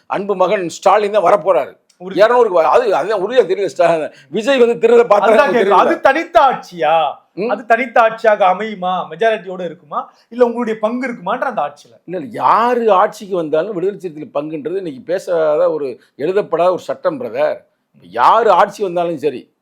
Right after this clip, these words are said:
Speaker 1: எங்க பாரு, நான் ஓப்பனா பேசுவேன், தப்பா எடுக்க வேண்டாம்.
Speaker 2: நேரடியா
Speaker 1: நம்ம
Speaker 2: சொல்லுங்க.
Speaker 1: மக்கள்
Speaker 2: எடிட்டே கிடையாது.
Speaker 1: மக்கள் நல கூட்டணி மட்டும் அன்னைக்கு வராம இருந்திருந்தா, டாக்டர் கலைஞர் மு கருணாநிதி ஐயா அவர்கள்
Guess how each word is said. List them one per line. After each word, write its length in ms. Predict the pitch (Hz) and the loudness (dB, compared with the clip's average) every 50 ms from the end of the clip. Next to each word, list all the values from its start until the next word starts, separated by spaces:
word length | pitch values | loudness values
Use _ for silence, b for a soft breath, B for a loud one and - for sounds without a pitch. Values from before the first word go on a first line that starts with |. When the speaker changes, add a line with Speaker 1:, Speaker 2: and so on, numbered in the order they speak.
| _ _ _ | _ _ _
Speaker 1:
எங்க 280 | 104 104 117 131 151 | -20 -20 -12 -12 -10
பாரு, 160 | 127 117 104 98 | -10 -10 -12 -10
நான் 120 | 110 113 | -10 -6
ஓப்பனா 380 | 127 151 151 156 165 156 135 101 | -4 -4 -4 -4 -6 -8 -8 -8
பேசுவேன், 300 | 113 110 - - 131 110 | -14 -18 -18 -20 -14 -14
தப்பா 200 | 120 120 - 139 | -12 -10 -8 -10
எடுக்க 180 | 120 101 113 | -10 -10 -12
வேண்டாம். 340 | 110 101 101 113 135 151 131 | -14 -14 -14 -14 -14 -14 -12
Speaker 2:
நேரடியா 380 | 143 175 202 208 185 254 269 - | -10 -8 -8 -4 -2 -2 -2 -2
Speaker 1:
நம்ம 200 | - 147 143 139 | -4 -8 -6 -6
Speaker 2:
சொல்லுங்க. 260 | 143 165 185 170 139 | -6 -6 -6 -6 -8
Speaker 1:
மக்கள் 320 | 127 131 131 - - 180 | -10 -12 -12 -8 -4 -2
Speaker 2:
எடிட்டே 340 | 220 - - 277 285 311 311 | -2 -2 -2 -2 0 0 0
கிடையாது. 300 | 247 240 220 220 208 185 | 0 0 0 0 -2 -2
Speaker 1:
மக்கள் 260 | 147 127 - - 180 | -4 -8 -8 -10 -8
நல 140 | 170 151 131 | -8 -8 -10
கூட்டணி 340 | - 131 123 104 127 117 113 | -12 -14 -16 -14 -14 -14 -14
மட்டும் 280 | 110 113 95 _ 143 | -16 -18 -14 _ -12
அன்னைக்கு 300 | 135 113 113 101 101 95 | -12 -12 -14 -16 -16 -12
வராம 220 | 107 120 127 123 110 | -8 -8 -8 -8 -8
இருந்திருந்தா, 540 | 101 104 101 104 98 95 92 87 85 - _ _ _ _ _ 92 | -14 -16 -18 -20 -20 -20 _ -18 -18 -18 _ _ _ _ _ _
டாக்டர் 280 | 113 123 120 _ 113 | -10 -10 -10 _ -16
கலைஞர் 320 | 98 - 117 139 139 131 104 | -14 -12 -12 -12 -12 -12 -12
மு 220 | 107 120 127 110 | -12 -14 -14 -16
கருணாநிதி 500 | - - 104 95 117 127 110 104 101 95 | -16 -16 -18 -14 -14 -14 -14 -14 -16 -20
ஐயா 240 | 87 85 87 98 92 | -20 -18 -14 -14 -14
அவர்கள் 380 | 85 82 - - 107 113 - | -14 -14 -16 -18 -20 -20 -20